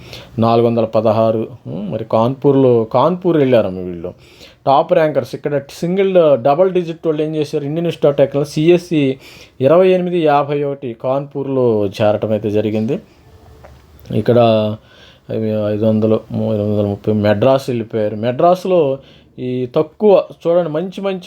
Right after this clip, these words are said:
టాపర్స్ అందరూ మెడ్రాస్ వెళ్ళిపోయారు. మెడ్రాస్ సిఎస్సి ఆర్టిఫిషియల్ ఇంటెలిజెన్స్ అయితే ఇక్కడ చేరారు.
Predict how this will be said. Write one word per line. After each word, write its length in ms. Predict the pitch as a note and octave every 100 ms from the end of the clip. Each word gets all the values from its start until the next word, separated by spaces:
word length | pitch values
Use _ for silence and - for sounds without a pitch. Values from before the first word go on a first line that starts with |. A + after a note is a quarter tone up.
| -
టాపర్స్ 420 | D#3 E3 F#3 E3+
అందరూ 220 | E3+ E3
మెడ్రాస్ 460 | D#3+ C#3+ D3 E3 D#3+
వెళ్ళిపోయారు. 440 | C#3+ B2+ C3+ C3
మెడ్రాస్ 460 | B2+ C3 C#3 D3+ D3
సిఎస్సి 440 | C#3 C#3 C3+ D3+
ఆర్టిఫిషియల్ 560 | C#3 B2+ B2 C3 A#2+ A#2+
ఇంటెలిజెన్స్ 460 | A2+ A2+ A2+ G#2+ A2
అయితే 240 | G#2+ A2+
ఇక్కడ 200 | G#2+ G#2+
చేరారు. 540 | G2+ A2 A2+ A#2+ C3+